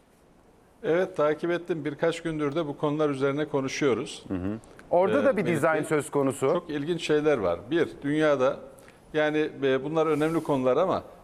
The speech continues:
Speaker 1: bu, e, ilginç olan şeyi de söyleyeyim. Veri güvenliği dediğimiz mesele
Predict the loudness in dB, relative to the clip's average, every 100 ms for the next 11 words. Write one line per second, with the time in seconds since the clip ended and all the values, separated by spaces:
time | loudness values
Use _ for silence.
0 | -12 -2 0 2 4 6 4 4 0 0
1 | -2 -6 -2 2 2 2 2 0 0 -2
2 | 0 2 0 2 2 2 2 0 0 -2
3 | 0 0 0 -2 -2 -2 0 2 2